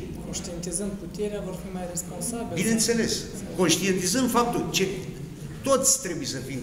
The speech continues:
Speaker 2: conștienți de treaba. Noi nu trebuie să dăm socoteala altora. Trebuie să dăm socoteală nouă înșine.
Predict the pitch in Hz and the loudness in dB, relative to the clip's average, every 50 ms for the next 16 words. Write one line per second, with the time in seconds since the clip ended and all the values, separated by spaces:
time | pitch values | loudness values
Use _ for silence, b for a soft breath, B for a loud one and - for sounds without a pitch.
0 | 113 131 123 113 113 120 123 120 113 113 113 123 127 131 147 170 190 220 226 233 | -4 -6 -6 -6 -6 -6 -6 -6 -6 -6 -4 -4 -4 -4 -4 -2 -2 0 2 2
1 | 240 233 240 240 233 226 - 220 202 - - 165 160 151 139 139 131 123 117 110 | 2 2 0 0 0 -2 -2 0 0 0 0 0 0 -2 -2 -2 0 0 -2 -2
2 | 107 - - - - - - - - - - - - - B B B B B B | -4 -6 -6 -8 -12 -12 -12 -12 -12 -14 -14 -14 -16 -16 B B B B B B
3 | B B B B B B B 165 175 196 190 - 214 196 - - 180 180 175 208 | B B B B B B B -4 -2 0 0 0 0 0 0 0 0 0 0 0
4 | 214 202 185 170 165 208 220 202 185 190 220 226 208 - 151 - - | 0 0 0 0 0 0 2 2 2 2 2 0 0 0 0 -2 -4